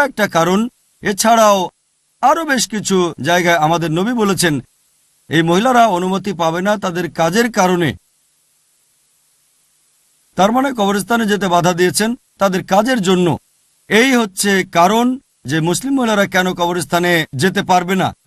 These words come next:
যদিও কিছু বিশেষজ্ঞ আছেন যারা বলেন যে কিছু হাদিসে উল্লেখ আছে যে নবী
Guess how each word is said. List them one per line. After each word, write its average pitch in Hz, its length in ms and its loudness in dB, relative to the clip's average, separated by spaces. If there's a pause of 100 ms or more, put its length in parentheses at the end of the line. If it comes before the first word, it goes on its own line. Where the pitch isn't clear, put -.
(100)
যদিও 240 280 -2
কিছু 214 320 -4
বিশেষজ্ঞ 180 440 -2 (220)
আছেন 190 280 0 (260)
যারা 294 200 2
বলেন 214 360 0
যে 190 120 -2
কিছু 190 240 -8 (100)
হাদিসে 175 340 -2 (100)
উল্লেখ 170 260 -2
আছে 165 280 0 (200)
যে 139 120 -4 (140)
নবী 196 240 2